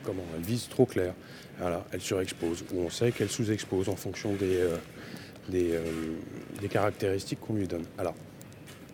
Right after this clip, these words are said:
c'est des choses qu'on acquiert avec l'expérience, là, pour le coup, faut pas hésiter à, à sortir, tirer. Alors, les pellicules coûtent une, euh, coûtent un œil, hein. Donc, euh,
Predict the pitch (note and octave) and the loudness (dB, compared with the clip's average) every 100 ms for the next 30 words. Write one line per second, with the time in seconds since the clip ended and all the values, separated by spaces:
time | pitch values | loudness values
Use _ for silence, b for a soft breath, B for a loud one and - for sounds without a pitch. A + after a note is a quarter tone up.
0 | - - - - - - - - - B2 | -18 -18 -18 -14 -14 -12 -10 -2 4 4
1 | C#3+ C3+ A#2+ G#2+ - C3 G#2+ G2 - - | 4 4 4 4 6 4 4 2 0 -2
2 | A#2 G#2 A#2 A2+ - F#2 F#2 F2 A2 G#2 | 2 4 4 2 -2 -2 -4 -2 -2 -2
3 | - F#2+ F#2 F#2 A2+ G#2 F2 E2+ D#2 - | 2 0 0 -2 2 4 4 0 -2 -8
4 | B B - F#2+ A2 G2 - A2+ - G#2+ | B B -6 -2 -2 -2 -2 -2 2 6
5 | C3 F#2 E2+ E2 E2+ F2+ A#2 A2+ G2+ - | 6 6 4 0 -2 -2 0 0 0 -4
6 | F#2 F2 D#2+ D#2+ - B - - F#2 G2+ | -2 0 0 -2 -6 B -8 -4 -2 2
7 | F#2+ F2 F#2 B B B - F2 D#2+ F2 | 2 0 -4 B B B -4 -4 0 0
8 | E2 | 0